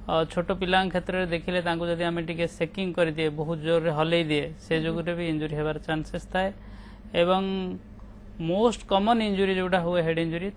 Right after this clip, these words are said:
ସେଟା road traffic ଆକ୍ସିଡେଣ୍ଟରୁ ହୁଏ। Around sixty percent କେସେସ୍ରେ ଆମେ ସେଇ କଜ୍ରୁ ପାଇବା ଯେ accident ଯୋଗୁଁ, ରୋଡ୍ରେ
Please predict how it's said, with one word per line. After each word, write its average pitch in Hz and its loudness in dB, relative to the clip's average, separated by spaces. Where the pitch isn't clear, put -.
ସେଟା 165 0
road 165 2
traffic 165 0
ଆକ୍ସିଡେଣ୍ଟରୁ 160 -2
ହୁଏ। 165 0
Around 156 2
sixty - -6
percent 185 -2
କେସେସ୍ରେ 170 -2
ଆମେ 160 2
ସେଇ 180 2
କଜ୍ରୁ 170 2
ପାଇବା 165 2
ଯେ 156 0
accident 185 0
ଯୋଗୁଁ, 156 2
ରୋଡ୍ରେ 170 4